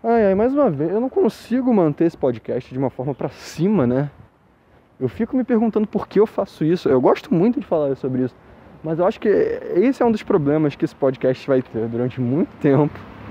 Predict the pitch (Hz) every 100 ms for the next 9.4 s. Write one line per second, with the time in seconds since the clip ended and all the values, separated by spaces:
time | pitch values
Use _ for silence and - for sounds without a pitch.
0 | - - - - - - 175 175 - 214
1 | 240 190 214 208 220 190 170 185 175 196
2 | 185 170 180 160 139 175 247 180 - 165
3 | 170 147 139 120 120 190 143 117 - -
4 | - - - - - 277 277 277 254 208
5 | 190 170 165 139 151 147 139 - 147 -
6 | - - - 135 127 120 - - - 120
7 | 95 - - - - - - - - -
8 | - - _ _ - 143 175 208 208 -
9 | 214 180 -